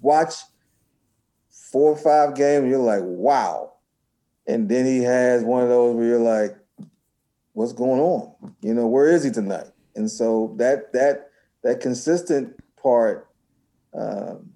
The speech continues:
if he can ever find it, you got something special on your hands. But if he can't, then you're just gonna continue to have these games where he's in, he's off and then he's on, and it's, and it's become so noticeable because the Suns, if Ayton is playing at the level he can play at,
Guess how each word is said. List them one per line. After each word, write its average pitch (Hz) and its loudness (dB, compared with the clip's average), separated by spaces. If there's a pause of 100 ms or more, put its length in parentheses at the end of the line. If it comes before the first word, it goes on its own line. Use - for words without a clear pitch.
(560)
if 101 -14
he 147 -2
can 156 -2
ever 160 4
find 160 0
it, 80 -8 (360)
you 113 -4
got 131 2
something 120 -2
special 123 -2
on 113 -2
your 104 -2
hands. 127 -2
But 110 -2
if 117 -4
he 113 -6
can't, 147 -2 (920)
then 117 -2
you're 120 -2
just 123 -6
gonna 117 -2
continue 123 -4
to 120 0
have 113 0
these 110 -2
games 127 -2
where 107 -2
he's 104 -4
in, 110 -4
he's 104 -8
off 107 -2
and 110 -4
then 113 0
he's 113 -2
on, 120 2
and 101 -6
it's, 101 -12
and 110 -6
it's 104 -4
become 110 -4
so 117 -2
noticeable 113 -2
because 107 -4
the 107 -6
Suns, 160 -2 (560)
if 110 -4
Ayton 226 4
is 151 0
playing 175 2
at 135 0
the 127 0
level 151 4
he 151 2
can 120 0
play 156 4
at, 180 0